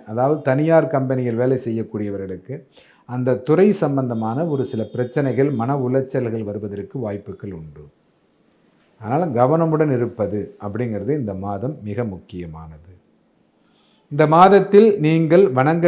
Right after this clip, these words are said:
வேண்டிய கடவுள், இந்த மாதத்துல நீங்க அரசாங்க தேர்வு எழுதக்கூடியவர்கள் ஆகஸ்ட் பதினஞ்சாம் தேதிக்கு அப்புறம் எழுதுனீங்கன்னா நல்லா இருக்கும். இப்ப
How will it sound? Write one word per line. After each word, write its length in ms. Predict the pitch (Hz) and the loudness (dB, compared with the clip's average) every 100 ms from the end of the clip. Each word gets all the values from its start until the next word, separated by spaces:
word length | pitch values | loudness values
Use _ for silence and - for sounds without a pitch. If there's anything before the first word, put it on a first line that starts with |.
| 156 | 2
வேண்டிய 300 | 147 139 139 156 151 | 0 0 0 0 -2
கடவுள், 400 | 117 117 113 101 - _ _ _ | -4 -2 -4 -8 -12 _ _ _
இந்த 160 | 135 143 151 | -4 0 4
மாதத்துல 380 | 180 196 190 175 | 6 6 4 4
நீங்க 180 | 156 135 117 107 92 82 - _ _ _ _ 127 | 2 0 -2 -4 -6 -12 -20 _ _ _ _ -2
அரசாங்க 380 | 151 190 190 170 147 | 2 2 4 4 6
தேர்வு 240 | 147 135 127 | 4 6 4
எழுதக்கூடியவர்கள் 840 | 123 123 - 117 101 92 87 101 - _ _ _ _ | 4 0 -2 -4 -4 -6 -10 -12 -16 _ _ _ _
ஆகஸ்ட் 500 | 113 147 175 180 - 131 | 0 2 2 0 -2 0
பதினஞ்சாம் 460 | 139 165 180 175 147 | 2 2 2 4 4
தேதிக்கு 260 | 135 131 127 | 2 2 0
அப்புறம் 240 | 139 135 | -2 -2
எழுதுனீங்கன்னா 440 | 123 123 123 151 120 | -2 -4 -6 -6 -6
நல்லா 160 | 92 85 | -8 -10
இருக்கும். 240 | - - - | -14 -20 -16
இப்ப 140 | 95 | -8